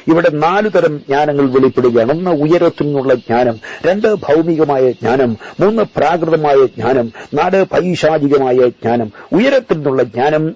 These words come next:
എങ്ങനെ തിരിച്ചറിയാം? പതിനേഴാം വാക്യത്തിൽ ഉത്തരമുണ്ട്. ഉയരത്തിൽ നിന്നുള്ള ജ്ഞാനമോ ഒന്നാമത് നിർമ്മലമാ, പിന്നെ സമാധാനമാ, ശാന്തതയാ,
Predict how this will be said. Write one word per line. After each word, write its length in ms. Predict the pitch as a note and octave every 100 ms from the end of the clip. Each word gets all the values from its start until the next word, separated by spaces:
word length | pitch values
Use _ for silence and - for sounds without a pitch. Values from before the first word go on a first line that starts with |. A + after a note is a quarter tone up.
| -
എങ്ങനെ 220 | F#3 A3+
തിരിച്ചറിയാം? 640 | G#3 G3 D#3 D3+ C3 G#2+ -
പതിനേഴാം 420 | C3+ D3 F3 F3+
വാക്യത്തിൽ 400 | F3+ F3 E3+ E3
ഉത്തരമുണ്ട്. 480 | E3 D#3 D#3 C#3 A#2+ - - -
ഉയരത്തിൽ 400 | C3 C#3 D3+ -
നിന്നുള്ള 300 | B2 A#2+ B2+
ജ്ഞാനമോ 880 | A#2 - B2 B2+ B2 B2+ C#3 A2+ - - B2
ഒന്നാമത് 560 | C3 D3 D3 C3+ B2
നിർമ്മലമാ, 760 | A#2 B2 C3 C3 C3 A2+ G#2+ A2 - E3+
പിന്നെ 160 | G#3
സമാധാനമാ, 880 | G3 A#2 A2+ C#3 C3 C3+ C3 A#2 A2+ - -
ശാന്തതയാ, 920 | - B2+ D3 D#3+ D#3+ D#3 C3+ B2 A2+